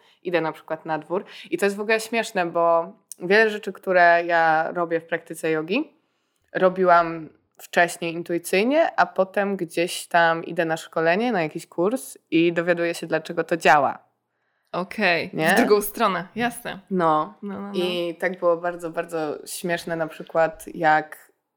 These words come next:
Speaker 1: robiłam coś takiego jak kontrolowane mobilizacje stawowe,
Speaker 2: Mhm.
Speaker 1: ale ja nie wiedziałam, że to się tak nazywa.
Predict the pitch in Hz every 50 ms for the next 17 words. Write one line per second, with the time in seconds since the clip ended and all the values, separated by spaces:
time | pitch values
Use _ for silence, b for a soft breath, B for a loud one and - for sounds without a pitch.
0 | _ _ - 170 180 165 175 180 175 165 160 160 156 - 175 - - 156 - 160
1 | 156 156 - 170 165 - 175 160 160 160 165 165 165 156 156 156 156 160 160 160
2 | 156 - 151 156 160 165 160 156 - - - 151 151 156 151 151 160 180 220 269
3 | 311 311 - _ _ _ - 220 214 214 220 208 208 247 269 170 175 175 185 180
4 | 185 180 175 156 151 151 151 - - 151 - - - - 143 - - 151 147 151
5 | 156 143 - - 139 147 - - -